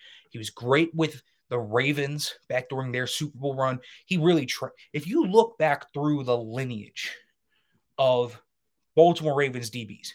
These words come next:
it was very strong through the mid two thousands. And then as you got to the late two thousands, early twenty tens, it kinda started to dip off. You know, it was still good, but it wasn't necessarily elite. And then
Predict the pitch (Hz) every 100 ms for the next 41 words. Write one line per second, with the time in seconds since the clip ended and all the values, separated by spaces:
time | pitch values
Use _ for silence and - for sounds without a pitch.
0 | _ _ - - _ - 165 139 123 131
1 | 151 208 - 170 170 175 - 147 131 123
2 | 135 131 156 156 135 127 208 254 190 180
3 | 151 170 - 139 120 113 120 175 151 -
4 | - - _ _ - 156 165 156 139 151
5 | 143 143 147 151 - 147 147 131 - -
6 | - - 233 285 285 - 226 202 180 175
7 | 151 110 123 131 - - - 143 - 233
8 | 190 - 180 214 143 123 120 143 160 143
9 | 139 - 139 113 123 135 120 139